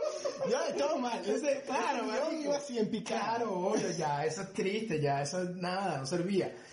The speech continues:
Speaker 2: Entonces, vamos a comer. Dije, "Bueno, vamos a comer, después con unos helados, a lo mejor en unos helados yo le pregunto". Todo
Speaker 1: Oye,
Speaker 2: en mi cabeza
Speaker 1: está-,
Speaker 2: con la jeva al lado.
Speaker 1: y estás invirtiendo allí, tú estás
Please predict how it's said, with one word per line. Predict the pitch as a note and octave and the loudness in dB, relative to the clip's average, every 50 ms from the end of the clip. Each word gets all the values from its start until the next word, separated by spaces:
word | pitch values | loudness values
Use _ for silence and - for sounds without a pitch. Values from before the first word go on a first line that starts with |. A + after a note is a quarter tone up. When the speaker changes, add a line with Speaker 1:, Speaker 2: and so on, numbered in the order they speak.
| - - - - | -20 -20 -14 -8
Speaker 2:
Entonces, | - D#3 F3 F#3 F3 F3+ D3 C3+ | -4 -2 -2 -2 0 -2 -2 0
vamos | B2 C3 C#3 D3+ E3+ | 0 0 0 0 0
a | G3 G3 - | 0 0 2
comer. | A3+ A3+ A3+ A3 G3+ F3+ E3+ - - - - | 2 2 2 2 0 -2 -4 -4 -8 -10 -10
Dije, | C#3 C3+ C3+ | -6 -4 -2
"Bueno, | C3+ C3 C#3+ C3+ B2+ | 0 0 0 -2 -2
vamos | A2 G#2+ A#2 B2 C#3 | -4 -4 -4 -4 -4
a | C#3 | -2
comer, | D3 D3+ D3 D#3+ E3+ E3+ E3 D#3 C3+ | -2 -2 -2 -2 -2 -2 -2 -2 -2
después | B2 B2 A#2+ G#2+ | -4 -6 -8 -8
con | A2 A#2+ B2 | -6 -4 -4
unos | B2 C#3 D3+ | -2 -2 -2
helados, | D3+ C#3+ D3+ E3 E3 D#3+ D#3 D3+ | -2 -2 -2 0 0 2 0 0
a | C#3 | 0
lo | B2+ | -2
mejor | A#2 A#2 A2+ G#2 A2 | -6 -8 -8 -8 -6
en | A#2 | -6
unos | A#2+ C3 C#3+ C#3+ | -4 -4 -4 -4
helados | C3+ B2 A#2 A2+ A#2+ A#2+ | -4 -4 -4 -4 -4 -4
yo | B2+ C3 | -4 -4
le | C#3+ | -4
pregunto". | C#3+ - C3+ A#2+ A#2+ A#2 A#2 A#2 | -4 -6 -6 -8 -8 -10 -12 -12
Todo | - - | -6 -2
Speaker 1:
Oye, | C3 F3+ F#3 A3 | 0 2 2 2
Speaker 2:
en | B3+ | 2
mi | D4 C#4 | 0 0
cabeza | - F#3 D#3+ F3 A3 A#3+ - D#4+ | 0 0 0 0 0 0 -2 -2
Speaker 1:
está-, | - F3+ | -2 -2
Speaker 2:
con | - | -2
la | E3+ E3+ | -2 -4
jeva | E3 F3 G3 | -4 -2 -2
al | A3 A3+ | 0 0
lado. | B3+ B3+ A3 - - F3+ | 0 -2 -2 -4 -6 -4
Speaker 1:
y | E3+ | -6
estás | F3+ F3 - E3 F3 G3+ C#4 | -4 -2 0 0 0 0 0
invirtiendo | C#4+ C4 G#3+ A3+ A3 G3 F#3+ F#3 - F#3 G#3+ G#3 G#3+ A#3+ F#4+ F#4 | 2 2 2 2 2 0 0 -4 -2 0 2 4 4 4 2 2
allí, | E4+ A#3+ G#3 B3 B3 B3 | 2 4 4 4 4 4
tú | - E3+ D3 | 2 0 -2
estás | C3+ - D#3 D#3 F#3+ A#3+ D#4+ E4+ | 0 0 0 2 2 0 -2 -2